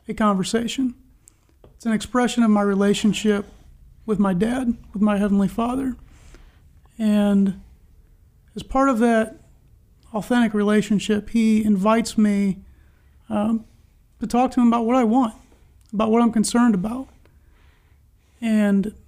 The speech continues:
needs to be respectful on my part. You know, if, if, if my dad says no, I need to respect that. Um, if he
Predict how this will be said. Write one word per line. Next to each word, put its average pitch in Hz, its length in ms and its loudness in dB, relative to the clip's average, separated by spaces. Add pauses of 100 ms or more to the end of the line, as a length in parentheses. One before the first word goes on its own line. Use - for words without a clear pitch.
(1200)
needs 254 260 0
to 220 60 -2
be 214 120 4
respectful 214 760 -2 (480)
on 226 100 2
my 196 180 2
part. 208 320 -2
You 240 80 2
know, 214 200 2
if, - 180 -8
if, 202 300 -2 (520)
if 180 120 -4
my 214 120 4
dad 214 300 2
says 220 260 0
no, 220 440 2 (880)
I 226 60 -2
need 233 100 2
to 214 80 2
respect 233 460 -2
that. 196 320 -4 (720)
Um, 214 500 -2 (1300)
if 214 160 -6
he 202 360 0